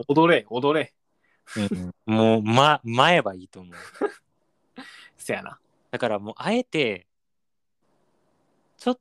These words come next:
Speaker 2: とでも寂しさ、虚しさを感じるのであれば、
Speaker 1: うん。
Speaker 2: 街中に出て、
Speaker 1: うん。
Speaker 2: あの、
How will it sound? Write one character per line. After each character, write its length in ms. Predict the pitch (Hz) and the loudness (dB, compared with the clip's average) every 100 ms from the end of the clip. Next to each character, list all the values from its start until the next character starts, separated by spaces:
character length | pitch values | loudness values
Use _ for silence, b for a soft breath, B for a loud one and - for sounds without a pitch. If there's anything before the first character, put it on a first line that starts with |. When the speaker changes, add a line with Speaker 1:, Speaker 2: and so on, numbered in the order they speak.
| _ | _
Speaker 2:
と 120 | 180 | -4
で 80 | 131 | -4
も 320 | 104 101 95 | -6 -12 -14
寂 340 | _ - 135 143 | _ -10 -8 -8
し 60 | - | -8
さ、 120 | 131 | -8
虚 240 | 131 135 | -4 -6
し 60 | 131 | -4
さ 140 | - | -4
を 40 | 123 | -4
感 220 | - 156 | -4 -6
じ 100 | 156 | -6
る 80 | 151 | -8
の 120 | 107 | -10
で 100 | 92 | -12
あ 100 | 120 | -6
れ 140 | 156 | -6
ば、 340 | 117 117 104 87 _ _ - | -2 -2 -2 -8 _ _ -14
Speaker 1:
う 40 | |
ん。 180 | 104 92 _ _ _ _ _ _ _ _ | -14 -16 _ _ _ _ _ _ _ _
Speaker 2:
街 300 | 127 156 - | -8 -8 -6
中 240 | 165 - 151 | -6 -6 -10
に 100 | 117 | -4
出 140 | 131 | -6
て、 360 | - 101 95 - _ _ - | -6 -10 -10 -16 _ _ -20
Speaker 1:
う 80 | |
ん。 160 | 110 92 _ _ _ _ _ _ _ _ _ _ | -18 -18 _ _ _ _ _ _ _ _ _ _
Speaker 2:
あ 100 | 110 | -12
の、 320 | 101 98 95 | -12 -12 -14